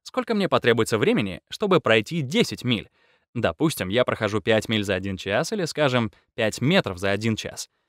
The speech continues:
Сколько мне потребуется времени, чтобы пройти десять метров? Десять разделить на пять равно двум. Два часа. Аналогично у нас есть скорость Хуана. Скорость, о которой мы говорим, означает, как быстро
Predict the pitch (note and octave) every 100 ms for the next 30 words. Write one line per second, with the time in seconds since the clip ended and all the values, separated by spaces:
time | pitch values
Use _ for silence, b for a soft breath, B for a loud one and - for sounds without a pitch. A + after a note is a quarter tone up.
0 | _ - B3 G3+ F3+ B2 B2 A2+ A2 G#2+
1 | A#2+ D3 B2+ - B2 A2+ A2 G#2+ - C3
2 | A2 A#2 A2+ - C3+ A2+ - - _ _
3 | _ _ - B2 D3+ B2+ A#2 G#2+ A#2 A#2
4 | - G2 F2+ C3 D#3 C#3+ G#2 F#2 G2 A2
5 | B2 B2 D#3+ D#3 - - A#2 C3+ A#3+ A#3+
6 | - G#2+ - G#1 - _ _ _ _ _
7 | _ _ _ - C3 C3 A#2+ G2 A2 -
8 | G3+ D#3 F3+ - C#3 E3+ - A2 A2 -
9 | - G3+ A2 E2+ - _ _ _ - -
10 | A#3+ - C#3+ B2+ A#2+ A2+ G#2+ G#2 A#2+ D3
11 | A2 G#2+ - C3 B2 - G#2+ G2 G#2+ F#3
12 | - G2+ F#2+